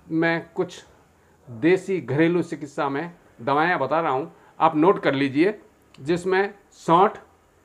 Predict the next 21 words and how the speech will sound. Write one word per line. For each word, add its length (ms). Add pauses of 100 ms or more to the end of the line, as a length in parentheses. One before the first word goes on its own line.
(240)
पिपली, 380 (680)
चव्य, 380 (680)
चित्रक 380
मूल 280
की 180
छाल, 400 (680)
मुलठी, 480 (520)
पिपला 320
मूल, 300 (380)
ये 140
सभी 280
पचास 380
पचास 340
ग्राम, 300 (720)
और 200
इसमें 440 (360)
काली 260
जो 160
दाख 300
आती 300
है 220